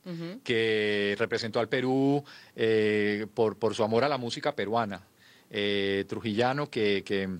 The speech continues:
Speaker 2: que nos enseñó, nos enseñó lo que era le-, la zampoña, la quena, eh, eh, el charango integrado al rock.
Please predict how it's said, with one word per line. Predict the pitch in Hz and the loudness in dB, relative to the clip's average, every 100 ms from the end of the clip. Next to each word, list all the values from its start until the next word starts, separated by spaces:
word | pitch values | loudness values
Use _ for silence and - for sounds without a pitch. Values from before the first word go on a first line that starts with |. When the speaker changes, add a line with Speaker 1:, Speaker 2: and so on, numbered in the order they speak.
| - - - | -12 -20 -12
Speaker 2:
que | - 98 98 | -4 -2 -2
nos | 98 107 110 120 | -2 -2 0 0
enseñó, | 110 110 117 196 151 - _ | -2 -2 -2 0 -2 -6 _
nos | - 107 | -12 -6
enseñó | 120 - 113 151 | -2 -2 -2 -4
lo | 170 | -2
que | - | 0
era | 113 120 131 131 - - _ | 0 0 0 -2 -6 -20 _
le-, | - 104 98 92 92 | -8 -6 -4 -4 -4
la | 98 | -4
zampoña, | 104 101 135 127 131 | -4 -2 0 0 2
la | 107 101 | 0 0
quena, | 120 120 131 135 - | -2 -2 -2 -2 -4
eh, | 107 98 90 - - - | -6 -6 -8 -16 -20 -10
eh, | 107 98 92 | -6 -4 -4
el | 92 | -4
charango | 113 110 127 135 | -2 0 0 0
integrado | 135 113 101 104 110 | -2 -2 0 2 2
al | 104 | 2
rock. | 110 98 - | 2 0 -2